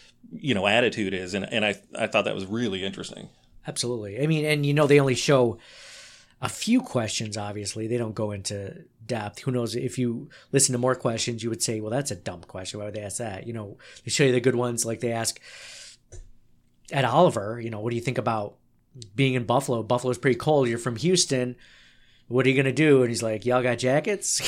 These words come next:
Speaker 2: <laughs> You know, that was that kind of cool answer they were definitely gonna show.
Speaker 1: Yeah, 'cause, you know, we have concerns about players wanting to come up here because of the weather. And he's like, "I, I just wanna play for a good team. I wanna play for a team that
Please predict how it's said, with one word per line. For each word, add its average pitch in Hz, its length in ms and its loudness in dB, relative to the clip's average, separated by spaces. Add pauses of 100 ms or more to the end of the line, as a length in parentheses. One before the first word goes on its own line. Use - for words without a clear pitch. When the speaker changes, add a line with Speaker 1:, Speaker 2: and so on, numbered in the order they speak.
(220)
Speaker 2:
<laughs> - 40 -8
You 120 100 -4
know, 127 220 0
that 131 140 2
was 135 200 2 (360)
that 151 180 6
kind 147 180 4
of 143 80 4
cool 147 240 2
answer 143 340 2
they 120 100 0
were 120 100 0
definitely 123 360 -2
gonna 101 120 -10
show. 95 400 -8 (420)
Speaker 1:
Yeah, 175 140 6
'cause, 127 300 2
you 131 240 -2
know, 117 80 0
we 123 160 0
have 117 160 4
concerns 113 360 -2
about 98 320 -4
players 95 280 -6
wanting 104 380 0
to 98 60 -6
come 101 160 -2
up 90 120 -6
here 95 120 -2
because 101 300 -2
of 104 80 -2
the 101 80 -2
weather. 90 400 -2
And 92 160 -6
he's 104 180 -6
like, 90 120 -6
"I, 135 320 -2
I 107 60 -4
just 113 120 -6
wanna 107 160 -4
play 98 220 -2
for 113 100 -4
a 98 60 -4
good 92 180 -6
team. 110 280 2
I 95 40 -4
wanna 101 220 -2
play 104 180 -2
for 95 120 -6
a 90 40 -6
team 98 240 -6
that 90 160 -8